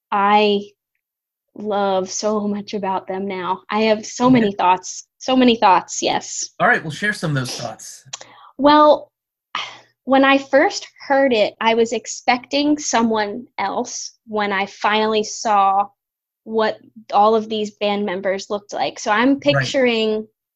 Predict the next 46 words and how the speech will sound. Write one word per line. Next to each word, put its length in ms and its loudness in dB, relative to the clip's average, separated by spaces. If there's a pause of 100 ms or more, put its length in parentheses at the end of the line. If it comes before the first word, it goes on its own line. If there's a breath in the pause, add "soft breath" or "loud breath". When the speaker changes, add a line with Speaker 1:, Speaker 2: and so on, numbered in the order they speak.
(460)
Speaker 1:
I 80 -6
mean, 220 0
I'm 220 2
a 40 2
huge 340 -2
Janis 340 -2
Joplin 440 -2
fan. 420 -10
So, 180 -8
like, 180 -4
Speaker 2:
Yeah. 100 -4
Speaker 1:
I'm 140 -2
hearing, 720 -2
I'm 200 -6
hearing 440 -2
that 340 -6 (580)
in 120 -4
Speaker 2:
Oh, 40 -6
Speaker 1:
her 60 -6
Speaker 2:
yeah, 200 2
she 120 -4
Speaker 1:
voice. 140 0
Speaker 2:
definitely 260 -4
gives 260 -6
off 220 -2
Janis 360 -4
vibes, 360 -10
at 140 -6
least 380 -8 (160)
Speaker 1:
Yeah. 680 0
Speaker 2:
vocally. 120 -12
Speaker 1:
Oh, 300 0 (280 loud breath)
Speaker 2:
Yeah. 180 -10
Speaker 1:
yes. 400 -2 (280)
And 240 6
then 440 6
when 160 -2
I 120 0
watched 460 -2
the 80 -4
music 380 0
video 580 -2 (140)
for, 500 0 (200)
um, 360 -8
this 220 -4
song, 480 -4